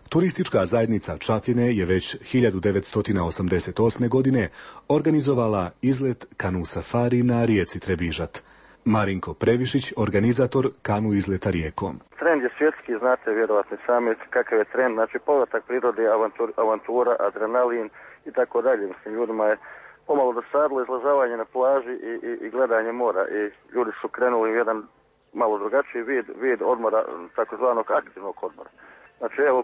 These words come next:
Speaker 2: konkretno u izletu, e, tura kojom se vozi je otprilike duga jedanaest kilometara. Znači, jedanaest kilometara rije-, donjeg toka rijeke treba se prođe u kanu, to su kanu i dvosjedi, e,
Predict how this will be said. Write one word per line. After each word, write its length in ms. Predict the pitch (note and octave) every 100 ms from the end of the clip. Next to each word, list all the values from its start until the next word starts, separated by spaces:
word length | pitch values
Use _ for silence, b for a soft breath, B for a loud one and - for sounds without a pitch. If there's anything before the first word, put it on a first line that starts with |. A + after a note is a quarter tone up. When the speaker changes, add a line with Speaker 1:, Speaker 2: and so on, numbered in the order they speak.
| -
Speaker 2:
konkretno 380 | - D#3 - C#3
u 80 | D3+
izletu, 360 | C#3 C3+ - C#3 C#3
e, 40 | B2 A2 C#3 C3+ C3+ B2+ -
tura 360 | D#3 D#3 C3 B2+
kojom 360 | - C3 B2+ B2+
se 80 | C3
vozi 440 | B2 B2 C3+ A#2+
je 160 | A#2 A#2+
otprilike 420 | A2 - C3 - A2
duga 300 | B2 A2+ A2 A#2+
jedanaest 380 | A#2+ C3 A#2 -
kilometara. 560 | A#2+ A2 F#2 - - D#2 - _ _
Znači, 240 | - A2 C3
jedanaest 340 | B2+ C#3+ B2+
kilometara 520 | C#3 C3+ A#2+ A#2+ A#2
rije-, 180 | A#2 B2+
donjeg 340 | B2 D3 B2+ -
toka 240 | C3+ A#2 A2+
rijeke 280 | A#2 - G#2+
treba 240 | - B2 A#2+
se 80 | -
prođe 340 | - B2+ A2 A2
u 80 | A2
kanu, 460 | - A2 C3+ C3+ B B B
to 140 | C#3+ -
su 60 |
kanu 200 | C#3+ D3
i 120 | C#3+ A2
dvosjedi, 500 | D3+ - D3+ C3+
e, 40 | C3+